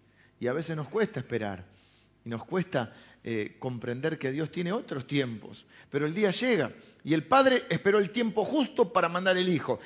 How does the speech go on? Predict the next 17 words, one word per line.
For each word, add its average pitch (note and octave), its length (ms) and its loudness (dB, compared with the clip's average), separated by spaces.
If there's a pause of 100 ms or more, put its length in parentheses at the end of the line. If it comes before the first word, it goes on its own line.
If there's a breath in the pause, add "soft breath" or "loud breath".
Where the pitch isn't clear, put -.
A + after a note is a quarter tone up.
(160 loud breath)
El A3 180 4
Hijo B3+ 200 8
esperó G3 240 4
el F#3+ 80 2
tiempo G3+ 340 0
justo A#3 540 2 (240 loud breath)
para F3 160 8
dar A3+ 120 6
a F#3+ 80 6
conocer F#3 300 2
su F#3 140 0
ministerio F#3 480 2
público. F3 440 0 (140)
Treinta B3+ 560 8
años F3+ 300 6
tenía C3+ 260 2
Jesús. A#2 540 -6